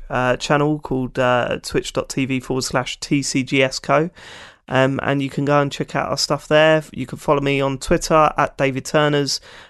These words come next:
Uh, you can follow our podcast on Twitter, uh, at T C G S Co. Um, and, uh, yeah, listen to our show. It's a weekly video game show that goes on for far too long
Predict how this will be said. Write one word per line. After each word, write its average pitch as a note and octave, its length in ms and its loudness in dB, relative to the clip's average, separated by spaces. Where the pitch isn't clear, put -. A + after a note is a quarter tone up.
Uh, B2 80 -2
you A#2+ 180 0
can B2 160 -8
follow B2 500 0
our B2 300 0
podcast - 720 -2
on A#2+ 140 -4
Twitter, - 400 -6
uh, A#2 500 -4
at - 240 -4
T B2 240 -6
C A#2+ 240 -6
G A#2+ 240 -4
S - 220 -6
Co. B2 380 -4
Um, - 540 -6
and, B2+ 400 -4
uh, C3+ 240 0
yeah, G3+ 320 0
listen D#3 300 -4
to D#3+ 160 0
our D#3+ 120 4
show. F#3+ 200 0
It's - 180 -4
a C3 40 -8
weekly C3 400 -4
video C3+ 300 -4
game B2 240 -6
show A#2+ 280 -6
that A#2+ 120 -10
goes B2 240 -4
on B2 140 -8
for - 100 -20
far E3+ 240 2
too - 180 -10
long A#2+ 320 -10